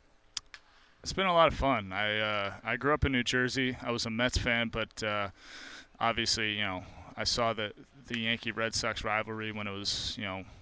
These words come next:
really, uh, really at its peak, um, in the early two thousands and stuff. And it's, it's pretty cool to, to be able to go, uh,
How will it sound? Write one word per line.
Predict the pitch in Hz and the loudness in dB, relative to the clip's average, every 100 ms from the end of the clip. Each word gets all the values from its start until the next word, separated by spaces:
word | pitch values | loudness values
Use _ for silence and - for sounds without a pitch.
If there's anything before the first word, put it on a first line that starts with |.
| - | -12
really, | 110 113 110 104 98 | -4 -2 0 0 -2
uh, | 95 95 - 113 | -4 -6 -10 -6
really | 113 110 | -2 0
at | 101 | -2
its | 98 - | -2 0
peak, | - 117 110 - - - | 0 0 -2 -8 -16 -12
um, | 98 98 98 107 | -8 -6 -6 -8
in | 107 | -6
the | 101 | -4
early | 104 110 | -2 -2
two | 107 113 | -4 -6
thousands | 101 104 110 104 95 | -4 -2 -2 -6 -8
and | 101 | -8
stuff. | - 107 101 | -6 -6 -6
And | 101 | -8
it's, | 98 - - - - - - - | -6 -6 -8 -14 -18 -18 -18 -10
it's | 110 | -6
pretty | - 123 | -2 -2
cool | - 127 117 | 0 -2 -2
to, | 110 | -2
to | - - | -6 -8
be | 117 | -2
able | 113 107 | -2 -2
to | 110 | -4
go, | 113 110 107 104 | -2 0 0 0
uh, | 101 92 | -2 -2